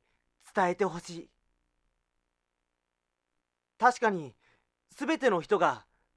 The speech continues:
その言葉に答えてくれるわけではない。でも、必ず誰かが答えてくれる。それは僕が保証する。だから、決して一人で悩んだりせず、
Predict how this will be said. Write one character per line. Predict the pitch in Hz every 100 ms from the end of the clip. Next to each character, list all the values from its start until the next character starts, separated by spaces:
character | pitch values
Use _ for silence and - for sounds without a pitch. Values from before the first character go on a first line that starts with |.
| _
そ | - 170
の | 196
言 | 208 214
葉 | 220
に | 208
答 | - 160 196
え | 190
て | 185
く | -
れ | 151
る | 151
わ | 180
け | 185
で | 165
は | 127
な | 110 127
い。 | 127 _ _ _ _ _ _ _ _ _ _ _ _ _ _ _ _ _
で | 135 190
も、 | 160 131 - _ _ _ _ _ _ _ -
必 | - 165 180 202
ず | 160
誰 | 208 208
か | 214 190
が | 151
答 | 175 202
え | 196
て | 190
く | -
れ | 156 156
る。 | 160 - _ _ _ _ _ _ _ _ _ _ _ _ _ _ _ _ _
そ | -
れ | 151
は | 127 160
僕 | 185 190 170
が |
保 | 160 -
証 | 208 190
す | -
る。 | 165 170 _ _ _ _ _ _ _ _ _ _ _ _ _ _ _ _ _ _ _ -
だ | 226
か | 240
ら、 | 202 160 - _ _ _ _ _ _ _ _
決 | - 180 -
し |
て | - 233
一 | - 247
人 | 254
で | 214 175
悩 | 135 165 208
ん | 214
だ | 185
り | 127
せ | - 175
ず、 | 143